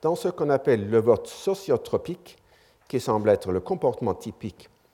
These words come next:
dans les démocraties modernes, les électeurs votent pour le candidat ou le parti qui, à leur avis, ont le meilleur projet de société, plutôt que pour ceux qui vont favoriser leurs intérêts particuliers. Ainsi, un électeur riche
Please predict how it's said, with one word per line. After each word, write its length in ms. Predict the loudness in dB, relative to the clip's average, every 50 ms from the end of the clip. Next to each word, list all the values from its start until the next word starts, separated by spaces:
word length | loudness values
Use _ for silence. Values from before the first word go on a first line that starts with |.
| _ _ _ _ -20 -16 _
dans 80 | -6 -6
les 120 | -4 -4
démocraties 500 | -6 -6 -8 -8 -8 -8 -8 -8 -6 -6
modernes, 420 | -6 -2 0 0 0 0 -2 -6 -10 -14 _ _ _ _ _ _ _ _ 0
les 180 | 0 2 4 4
électeurs 400 | 4 4 2 2 2 2 2 4
votent 220 | 4 2 2 0 -2
pour 100 | 0 0
le 120 | 2 2
candidat 600 | 0 0 -2 0 0 2 2 2 2 0 -6 -10 -6
ou 60 | 0 0
le 80 | 0
parti 480 | 2 2 0 -2 -2 -4 -8 -10 -10 -12 -14 _ _ _ _ _ _ -20 -20 _ _
qui, 120 | 2 4 6
à 80 | 8
leur 200 | 8 8 8 8
avis, 320 | 6 6 4 2 0 -2 -2 -2
ont 100 | -2 -2
le 120 | -2 0
meilleur 380 | 0 2 4 6 6 4 4 2
projet 400 | -2 0 2 2 4 4 2 0
de 80 | 0
société, 580 | -2 -4 -4 -4 -4 -4 -6 -4 -4 -4 -4 -4 -8 -14 -20 _ _ _ _ _ _ -6
plutôt 260 | -6 -2 0 0 0
que 120 | 0 -2
pour 260 | -6 -6 -6 -6 -6
ceux 200 | -4 -2 -2 -2
qui 140 | -2 -2 -4
vont 160 | -2 -2 -2
favoriser 640 | 0 4 4 6 6 6 4 2 2 2 2 2 0 -2 -6 -18 -20 _ _ 0
leurs 240 | 2 2 2 2
intérêts 460 | 0 0 0 -2 -2 0 2 2 2 0 -2 -2
particuliers. 640 | -2 -2 -2 -2 -8 -12 -12 -12 -12 -10 -12 -14 -16 -20 -20 _ -20 -20 -20 -20 -20 _ _ _ _ _ _ _ _ _ _ _ _ _ _ _ _ _ _
Ainsi, 300 | -2 -2 -2 0 2 2
un 60 | 2
électeur 460 | 4 4 2 2 2 0 -2 -2 0 0
riche 320 | -2 -4 -6 -10 -16 -20